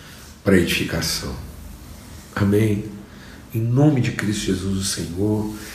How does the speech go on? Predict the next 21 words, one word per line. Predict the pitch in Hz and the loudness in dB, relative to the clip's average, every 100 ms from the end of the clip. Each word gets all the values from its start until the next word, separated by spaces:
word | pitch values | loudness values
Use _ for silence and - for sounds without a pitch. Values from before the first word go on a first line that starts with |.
| - - | -16 -14
que | - | -4
seja | 104 - 139 | 0 4 4
uma | 143 110 | 4 2
semana | - 101 87 117 104 | 2 2 4 4 2
assim | - - 117 110 | 0 0 2 2
de, | 95 98 92 - - - - - | 0 -2 -2 -6 -12 -14 -14 -4
como | 123 117 | 2 4
diz | 107 107 | 4 4
o | 101 | 0
texto | - 104 104 98 | 4 4 4 -4
aqui, | - 101 92 82 | 0 2 4 2
de | - 98 - - - - - - | -2 -4 -6 -16 -18 -20 -20 2
plena | 127 143 165 165 165 170 170 | 4 6 6 4 4 2 0
alegria | 165 107 95 98 117 123 127 127 - - | -4 -2 -4 -2 2 4 4 2 -6 -12
e | - - - | -12 -16 -2
paz | 101 101 101 98 - - - - - - | 0 2 0 -2 -6 -10 -14 -20 -20 -2
na | 95 101 | 2 2
fé. | - - 90 92 95 - - - - - | 0 0 2 2 -2 -6 -16 -18 -20 0
O | 104 | 2
Deus | 98 98 101 131 143 139 123 98 | 2 0 2 6 8 6 2 0
de | 90 98 | -4 -8